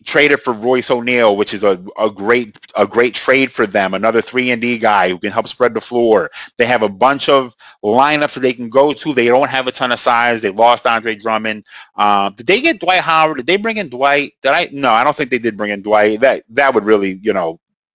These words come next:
who knows if that would make it better. I mean, listen, I remember watching Dwight and Ben practicing together on the court and knowing that that couldn't be good for us.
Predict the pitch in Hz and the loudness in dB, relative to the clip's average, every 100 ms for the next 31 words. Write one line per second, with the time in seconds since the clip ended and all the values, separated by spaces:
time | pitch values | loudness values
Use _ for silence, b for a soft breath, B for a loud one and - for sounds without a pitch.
0 | _ - 143 107 104 98 101 92 101 98 | _ -6 0 4 4 4 2 2 0 -2
1 | 92 104 117 127 120 B B B - 156 | 2 4 4 2 -2 B B B 0 2
2 | 156 147 156 160 147 127 135 131 123 107 | 2 0 0 0 0 2 2 2 -4 0
3 | 127 127 110 104 123 120 113 _ _ _ | 2 2 0 0 2 2 -2 _ _ _
4 | _ _ _ _ _ _ - - 131 131 | _ _ _ _ _ _ -20 -4 0 2
5 | - - 127 113 113 117 113 110 110 - | 0 -4 -4 0 2 4 2 0 -2 2
6 | 131 143 110 117 120 120 117 110 110 131 | 2 4 0 2 2 2 0 -2 -2 -4
7 | 101 107 98 107 - - 80 - - | -6 -8 -2 -2 -2 -6 -6 -8 -10